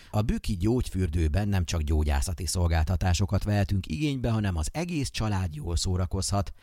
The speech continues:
Az élményfürdő medencéitől a csúszdákig, a szaunavilágtól a medical wellness részlegig mindenki talál itt az ellazulását, vagy épp az aktív pihenését segítő szolgáltatást.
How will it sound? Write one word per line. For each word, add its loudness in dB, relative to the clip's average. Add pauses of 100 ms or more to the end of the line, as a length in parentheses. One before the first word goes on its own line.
(320)
Az -10
élményfürdő 0
medencéitől -2
a 0
csúszdákig, -2
a -6
szaunavilágtól -2
a 2
medical 0
wellness 2
részlegig -4 (340)
mindenki -2
talál 2
itt -2
az -6
ellazulását, 0
vagy -4
épp -4
az 0
aktív -2
pihenését -2
segítő -2
szolgáltatást. -2